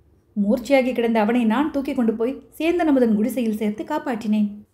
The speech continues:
அதற்கு எனக்கு கிடைத்த வெகுமதியா இது? இளவரசி, எதற்காக அவனை நான் கொல்ல முயன்றேனாம்? ஏதாவது காரணம் சொன்னானா?"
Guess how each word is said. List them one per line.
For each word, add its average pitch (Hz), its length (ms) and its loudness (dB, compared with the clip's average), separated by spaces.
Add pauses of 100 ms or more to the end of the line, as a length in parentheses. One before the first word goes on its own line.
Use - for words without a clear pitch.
அதற்கு 226 320 0
எனக்கு 208 200 4
கிடைத்த 254 320 -2
வெகுமதியா 220 600 2
இது? 254 280 -6 (560)
இளவரசி, 214 480 -2 (500)
எதற்காக 277 440 2
அவனை 247 220 2
நான் 226 180 0
கொல்ல 233 200 2
முயன்றேனாம்? 247 560 2 (560)
ஏதாவது 214 460 2
காரணம் 269 340 0
சொன்னானா?" 190 360 -2